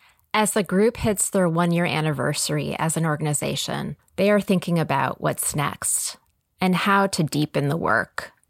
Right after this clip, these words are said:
as well as address challenges. Here, Esteban, Annalise,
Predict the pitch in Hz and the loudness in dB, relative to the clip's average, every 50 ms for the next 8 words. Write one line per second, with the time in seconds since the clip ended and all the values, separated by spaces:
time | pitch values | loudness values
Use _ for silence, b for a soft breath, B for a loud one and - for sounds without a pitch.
0 | _ _ - 185 185 156 180 180 170 165 165 160 - 160 143 - 147 143 139 - | _ _ -2 0 2 4 4 4 4 4 4 2 2 0 0 0 0 0 0 -2
1 | - - - - 127 131 117 104 113 - - - - - - - - - _ _ | -4 -4 -2 0 0 0 0 -2 -4 -4 -4 -4 -4 -4 -4 -6 -8 -12 _ _
2 | _ - - - - - 233 226 214 196 196 208 - - - 185 185 - - - | _ -20 -20 -20 -4 0 2 4 4 4 4 2 0 0 0 0 2 0 0 0
3 | 214 180 185 175 170 170 175 175 185 196 - _ _ - - 190 190 185 180 175 | 2 4 4 4 6 4 4 2 0 -2 -6 _ _ -2 2 2 4 4 4 4
4 | 165 151 156 165 - - - | 4 4 2 2 2 0 -2